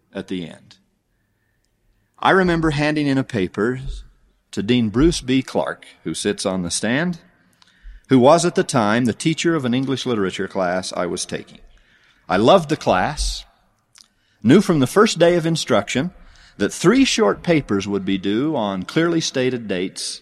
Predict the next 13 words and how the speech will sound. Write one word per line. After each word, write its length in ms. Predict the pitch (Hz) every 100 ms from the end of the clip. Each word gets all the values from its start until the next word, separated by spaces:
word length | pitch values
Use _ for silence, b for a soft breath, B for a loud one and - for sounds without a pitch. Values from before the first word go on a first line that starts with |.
| -
during 220 | 95 92
the 80 | 90
semester. 500 | 92 82 - - - _ _ _ _ _ _ _ _ _ _ _ _ _
Yet 180 | 95 120
I 140 | 139
left 300 | 196 254 -
those 220 | 131 107 -
papers, 640 | 110 82 92 131 - -
in 140 | 117 127
every 300 | 196 240 226
case, 360 | - 156 90
I 140 | - 73
think, 380 | - 87 -